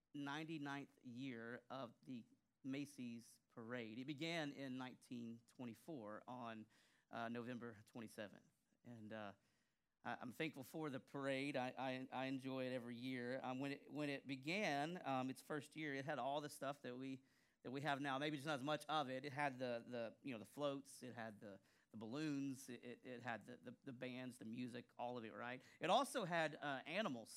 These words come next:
uh, that were marching in the parade. Um, they borrowed animals from the Central Park Zoo, um, and they, and they marched, uh, <laughs> as well. Um, and if you're thinking, you know, like, Mar-, November twenty-seventh, that might feel a little bit late for,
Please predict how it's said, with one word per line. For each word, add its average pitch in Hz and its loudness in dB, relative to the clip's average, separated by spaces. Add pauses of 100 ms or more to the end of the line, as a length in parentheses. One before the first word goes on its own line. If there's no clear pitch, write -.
(240)
uh, 131 2
that 123 -2
were 120 -2 (260)
marching 143 2
in 135 2
the 131 2
parade. 131 0
Um, 120 2 (240)
they 135 2
borrowed 151 6
animals 160 0
from 147 0
the 139 0
Central 139 -6
Park 135 0 (140)
Zoo, 139 0 (400)
um, 131 4
and 123 2
they, 135 0
and 131 0
they 131 0
marched, 127 -2
uh, 113 0
<laughs> - -8
as 143 -4
well. 139 4 (360)
Um, 120 2
and 147 0
if 160 -2
you're 156 0
thinking, 165 0
you 156 2
know, 147 4
like, 131 2 (180)
Mar-, 147 0 (400)
November 160 -2
twenty-seventh, 160 -2
that 143 2
might 160 0
feel 160 2
a - 0
little 147 -2
bit 143 -6
late 131 0 (120)
for, 127 -4